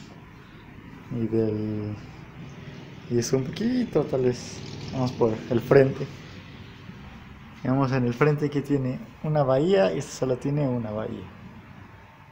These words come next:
Aquí tiene dos conectores, aquí tiene tres conectores y uno U S B tres.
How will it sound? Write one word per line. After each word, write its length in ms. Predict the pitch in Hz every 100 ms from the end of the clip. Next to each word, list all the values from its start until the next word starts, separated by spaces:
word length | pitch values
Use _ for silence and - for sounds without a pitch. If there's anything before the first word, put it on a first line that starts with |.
| - -
Aquí 160 | 143 131
tiene 220 | 135 131
dos 180 | 135 131
conectores, 760 | 139 123 120 170 196 208 214
aquí 200 | 147 147
tiene 500 | 143 147 139 135 131 - - - - -
tres 280 | 135 156 160
conectores 680 | 165 151 147 180 190 202 185
y 100 | 147
uno 220 | 135 131
U 160 | 120
S 160 | 120 123
B 100 | 120
tres. 440 | 123 160 160 -